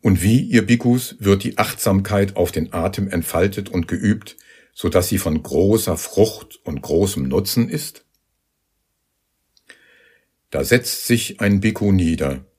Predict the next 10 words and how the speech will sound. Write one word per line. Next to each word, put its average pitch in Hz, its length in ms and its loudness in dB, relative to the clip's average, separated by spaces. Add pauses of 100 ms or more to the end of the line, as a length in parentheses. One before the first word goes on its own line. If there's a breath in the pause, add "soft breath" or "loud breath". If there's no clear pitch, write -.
nachdem 90 460 0
er 98 120 4
in 98 120 2
den 82 200 0
Wald 110 420 2
oder 101 260 2
zum - 220 -4
Fuße 104 440 -2
eines 98 280 0
Baumes 82 600 2